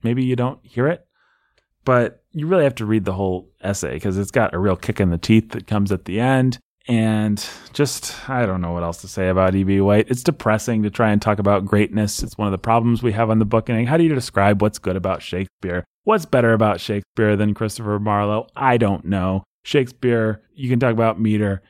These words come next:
you can talk about having an ear, you can talk about all kinds of things. But the fact is, Shakespeare just wrote better prose. He was a genius. Marlowe wasn't quite. Ben Jonson wasn't quite. To be or not to be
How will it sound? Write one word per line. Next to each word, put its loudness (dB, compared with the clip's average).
you -6
can 0
talk 0
about 0
having -2
an -2
ear, -4
you -4
can -4
talk 0
about 0
all -2
kinds -2
of -4
things. -4
But -4
the -4
fact 2
is, -2
Shakespeare -2
just -2
wrote -2
better 0
prose. -4
He 2
was 2
a -2
genius. -2
Marlowe -2
wasn't -6
quite. -8
Ben 2
Jonson 0
wasn't -6
quite. -4
To 2
be 4
or 4
not 2
to 2
be 0